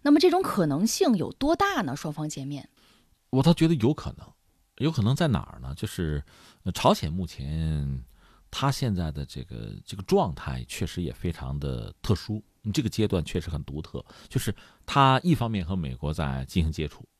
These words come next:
Speaker 2: 嗯，这个接触到现在也没有关闭大门，但是接着往前推，就是金正恩和特朗普见面能不能取得相应的成果，大家期待的成果，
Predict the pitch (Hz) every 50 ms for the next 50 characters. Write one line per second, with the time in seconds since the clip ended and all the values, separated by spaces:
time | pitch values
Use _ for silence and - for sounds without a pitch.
0 | _ _ _ _ - 113 - 156 131 113 135 147 135 - 143 135 123 - 156 131
1 | 120 156 170 131 - - _ - _ - 92 87 87 107 110 - - 127 123 113
2 | 101 92 90 76 67 65 71 92 - _ _ _ _ - 196 160 135 - 113 -
3 | - - 175 165 151 123 87 71 69 - - 98 117 120 - - 151 151 151 147
4 | - - _ _ _ _ - 117 92 - 95 85 78 - - - - - - 135
5 | 127 113 95 98 104 107 107 - - 107 107 104 98 80 - 98 95 98 92 85
6 | 87 104 139 151 135 131 - - - - 73 85 92 - - 135 131 131 113 92
7 | 85 - - - 101 110 95 - 98 101 104 110 - - 117 117 101 82 78 -
8 | - 78 104 95 69 -